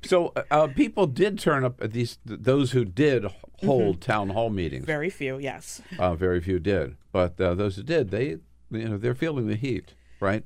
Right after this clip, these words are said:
Speaker 2: Yeah, no, they absolutely are. Uh, people turned up. They waited in line. Um, you know, they, for, for people who weren't holding town halls, people got creative and, like, found their members, uh, at Fourth of July parades.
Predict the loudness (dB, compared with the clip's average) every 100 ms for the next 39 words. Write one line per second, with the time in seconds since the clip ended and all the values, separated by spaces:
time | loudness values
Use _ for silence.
0 | -2 0 0 0 0 2 2 -2 -4 -4
1 | -2 -4 -4 -6 -6 -6 -10 -8 -8 -8
2 | -8 -4 -2 -2 -4 -8 -4 -2 -4 -6
3 | -6 -6 -6 -4 -4 -4 -6 -8 -10 -8
4 | -8 -10 -10 -8 -8 -8 -6 -6 -8 -8
5 | -8 -8 -8 -8 -6 -4 -4 0 -2 0
6 | -2 -2 -4 -6 -6 -6 -8 -10 -12 -12
7 | -12 -8 -4 -2 -4 -8 -14 -18 -6 0
8 | 2 2 0 0 0 0 0 0 -2 -8
9 | -16 -16 -6 -4 -2 -4 -6 -8 -8 -12
10 | -6 -4 -4 -4 -2 -2 -2 -4 -8